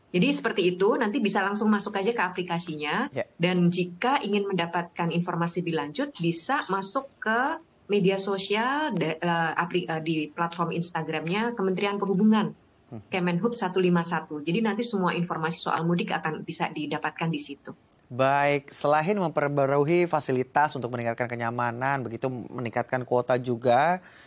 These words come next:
Speaker 2: mengikuti jumlah pemudik yang juga diprediksi akan naik.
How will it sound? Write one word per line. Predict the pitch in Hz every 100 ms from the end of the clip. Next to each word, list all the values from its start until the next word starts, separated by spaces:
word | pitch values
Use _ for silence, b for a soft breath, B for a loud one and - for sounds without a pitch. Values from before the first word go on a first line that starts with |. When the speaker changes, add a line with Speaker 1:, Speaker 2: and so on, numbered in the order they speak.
| B -
Speaker 2:
mengikuti | 110 120 123 123
jumlah | 127 127 123
pemudik | 123 123 127 123
yang | 117
juga | 120 117
diprediksi | 117 113 113 127
akan | 120 120
naik. | 117 156